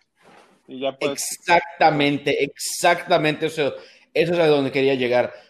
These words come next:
Speaker 2: Porque mira, mira, yo sé que nosotros, nosotros que somos consultores, que somos los estrategas, no vamos a caer, eh, con todo y que yo llegué, neces-, necesité, necesité llegar hasta casi el segundo o tercer paso para darme cuenta.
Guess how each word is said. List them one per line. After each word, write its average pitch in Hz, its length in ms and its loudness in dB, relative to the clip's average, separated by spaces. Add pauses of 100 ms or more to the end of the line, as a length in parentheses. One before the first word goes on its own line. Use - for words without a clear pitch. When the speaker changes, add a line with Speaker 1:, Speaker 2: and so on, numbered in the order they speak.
Speaker 2:
Porque 143 220 -4
mira, 147 360 0
mira, 139 260 0 (100)
yo 156 140 4
sé 190 180 -4
que 196 120 -4
nosotros, 165 640 0
nosotros 156 420 -4
que 135 80 -10
somos 139 380 -2
consultores, 117 760 0
que 120 80 -12
somos 123 340 -4 (360)
los 117 220 -6
estrategas, 135 640 -2
no 139 120 2
vamos 131 280 0
a 117 80 -4
caer, 110 340 -2 (360)
eh, 117 140 -2
con 135 240 -2
todo 202 240 4
y 190 100 6
que 147 140 -2
yo 143 100 4
llegué, 160 240 0
neces-, 165 240 -8
necesité, 139 400 -4
necesité 151 300 -4
llegar 165 200 2
hasta 160 220 0
casi 147 220 -2
el 160 80 -6
segundo 147 380 -4
o - 40 -4
tercer 135 320 -4
paso 139 240 -2
para 117 160 2
darme 113 300 0
cuenta. 135 440 -2